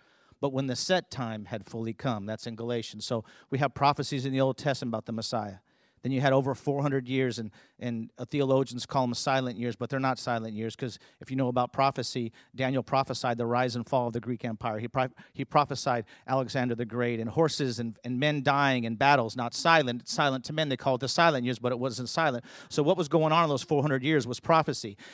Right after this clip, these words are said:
And God doesn't randomly do st-, uh, let me just, "No, I think it's time for my son." No, before the foundation of the world, he said, "This generation." He said, "This couple." He knew, he knew you. There's a book that David says, "Before any of my days, you wrote a book, before any of them came to be." God has set times for you, not just one,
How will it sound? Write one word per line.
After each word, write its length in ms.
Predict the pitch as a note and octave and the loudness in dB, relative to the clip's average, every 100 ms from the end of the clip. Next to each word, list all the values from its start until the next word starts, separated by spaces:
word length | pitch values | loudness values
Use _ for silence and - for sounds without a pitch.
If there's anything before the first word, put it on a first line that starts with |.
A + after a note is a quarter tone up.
| - | -14
And 120 | - C#3+ | -6 4
God 160 | F3 | 6
doesn't 280 | F#3+ F#3+ D#3+ | 6 0 0
randomly 400 | E3+ F3 E3 D3+ - D3 | 0 2 0 -2 -2 -2
do 160 | C3+ | 0
st-, 160 | E3+ - F3+ | -2 -2 4
uh, 300 | F3 E3 D3+ - _ - | 8 8 6 -2 _ -6
let 60 | A3 | -2
me 80 | |
just, 260 | G#3 G3 - | 0 -2 -4
"No, 140 | A#3+ | 2
I 60 | B3 | 2
think 160 | B3 B3+ | 2 -2
it's 80 | |
time 180 | - G#3+ | 0 0
for 80 | F#3+ | 0
my 140 | E3+ | -2
son." 340 | D3 - E3+ D3+ | -2 -2 -2 2
No, 100 | D#3+ | 2
before 280 | C3+ - F3+ | 2 0 2
the 100 | D3 | 2
foundation 640 | - F3 E3 E3+ - F3+ | 2 2 4 2 2 0
of 80 | D#3+ | 0
the 80 | |
world, 260 | D3+ F3 D3 | 2 2 4
he 80 | D3 | 2
said, 260 | - C#3 | 0 0
"This 160 | C3+ E3+ | 2 0
generation." 640 | - C#3 B2+ B2 A2 A2 - - | -2 -2 0 -2 -4 -12 -14 0
He 140 | E3 | 0
said, 240 | - D#3+ C3+ | 4 2 4
"This 200 | E3 - | 0 2
couple." 400 | - C#3 A2+ - - | 2 0 -2 -16 -12
He 100 | - | -4
knew, 120 | D#3 D#3+ | 2 2
he 200 | F3+ F3+ | 2 2
knew 160 | F#3 | 4
you. 240 | F#3+ F3+ D3+ | 4 6 6
There's 160 | D#3 | 4
a 60 | E3 | 2
book 340 | C3 G3 - | 4 4 4
that 60 | D#3+ | 2
David 220 | D#3 D#3 | 2 2
says, 220 | - D3+ - - | 2 0 0 -10
"Before 280 | - C#3+ F3+ | -8 4 4
any 160 | F#3 G3+ | 6 4
of 60 | |
my 140 | F#3+ F#3 | 4 4
days, 320 | E3 F3 C#3+ | 6 6 6
you 80 | D#3 | 6
wrote 160 | D#3+ | 6
a 40 | D3+ | 6
book, 220 | B2+ D3 | 4 2
before 240 | D3 D#3+ | 0 -2
any 140 | D#3+ E3 | 0 -2
of 20 | |
them 140 | D3+ | -2
came 220 | C3 D#3 C#3+ | -4 -4 -4
to 60 | |
be." 140 | C#3 C3+ | -4 -2
God 240 | C3 F3 | 4 4
has 180 | F#3 F3 | 4 0
set 280 | - F#3 - | 2 2 2
times 300 | - D3+ C#3 | -4 -2 -2
for 140 | - | -2
you, 120 | C#3 B2 | -2 0
not 200 | C#3+ E3 | -2 0
just 240 | G#3+ - | -4 -2
one, 300 | A3+ G#3 D3+ | 0 2 0